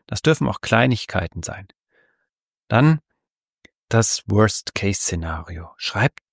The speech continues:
dir mal auf, was wäre denn das Schlimmste, was passieren könnte? Und wie würde ich damit umgehen?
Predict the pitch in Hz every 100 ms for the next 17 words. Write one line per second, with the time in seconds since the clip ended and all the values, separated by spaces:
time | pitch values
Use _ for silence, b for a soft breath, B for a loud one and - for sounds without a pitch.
0 | - 101 90 - - 117 143 - - -
1 | 139 170 - 160 165 190 185 170 160 -
2 | - 175 226 - 160 143 - 165 - -
3 | 196 160 - - - - _ _ _ _
4 | _ - 107 175 - _ _ _ _ _
5 | 104 92 101 110 101 - 95 101 - -
6 | 107 104 85 78